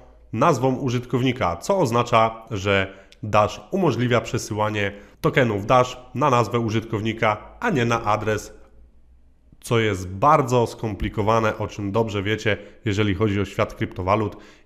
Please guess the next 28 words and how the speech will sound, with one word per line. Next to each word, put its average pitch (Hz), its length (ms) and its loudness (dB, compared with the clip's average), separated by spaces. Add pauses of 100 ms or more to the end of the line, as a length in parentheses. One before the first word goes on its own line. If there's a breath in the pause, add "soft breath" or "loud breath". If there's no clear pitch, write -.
i 107 80 -10
to - 600 -2
powinno 113 460 0
pomóc 101 420 -2
Dashowi 98 500 -2
wzbić 98 460 -4
się 107 120 -4
trochę 101 240 -4
wyżej. 92 340 -2 (680)
Wczoraj 139 440 0
została 139 580 0
odpalona 135 840 2
platforma 120 760 0
DeFi 110 540 0 (600)
Justina 135 480 0
Sana 127 540 0 (380)
i 127 180 0
w - 140 -14
pierwsze 202 400 0
cztery 139 360 -2
godziny 117 520 0 (100)
mieli 123 320 2
oni 117 320 -2 (180)
ulokowane 143 600 2
pięćdziesiąt 135 640 -2
trzy - 160 -4
miliony 104 320 0
dolarów. 95 460 0